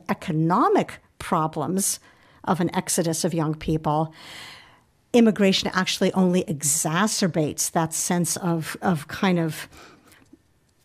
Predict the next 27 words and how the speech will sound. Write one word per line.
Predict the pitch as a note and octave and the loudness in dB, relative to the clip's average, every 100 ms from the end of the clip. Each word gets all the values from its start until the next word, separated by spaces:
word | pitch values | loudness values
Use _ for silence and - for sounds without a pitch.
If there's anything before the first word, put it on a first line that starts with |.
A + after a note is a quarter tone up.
| - | -6
existential | F#3 - - D#3+ E3 - D#3+ D#3+ F3+ | -4 -2 -2 -2 -2 -2 -4 -6 -2
melancholy | D#3+ D#3+ E3+ E3 D#3 - C#3+ A#2 D#3 | 0 2 2 0 -2 0 0 0 -2
<laughs> | G3+ | -4
for | - F3 | -4 -2
the | F3 | 0
nation, | E3+ F3+ G3 - - F3+ E3+ | 2 2 0 -2 -4 -4 -2
is | E3+ D#3+ | -2 -2
the, | F3 | -2
the | E3+ | 0
way | F3 E3+ | 0 2
one | F3 F3 | 2 2
scholar | E3 - F3 E3 D#3+ | 0 -2 -2 -2 -2
puts | D#3 - F3+ - | -6 -6 -6 -4
it. | - - - - - - - | -6 -8 -12 -12 -12 -12 -2
Um, | - F3 E3 E3 F3 | 0 2 0 -2 -4
this, | D#3 - | -4 0
and | G3 | 2
if, | F#3+ F#3 | 2 2
if | G#3 F#3 G3 - | 2 2 2 0
the, | |
the | F3 D#3+ F3+ | 0 2 2
language | F3 G3+ A#3+ G#3+ F#3 - | 4 4 4 4 0 0
of | F3+ D#3 - - | -2 -4 -8 -4
replacement | E3+ F3 - - F#3 F#3 B3+ C#4 - F#3 C#3 F2 - - - - - - - _ - - | 0 0 -2 -6 0 2 2 2 2 -2 -4 -6 -6 -8 -10 -20 -20 -20 -20 _ -20 -10
has, | - F#3+ F#3 E3+ D3 - | -4 0 2 2 -2 -4
has | - F#3 E3+ - - - _ - - F3+ - _ - | -2 -2 0 -2 -4 -10 _ -20 -20 -20 -20 _ -6
some | A#3+ - A#3 | -2 2 4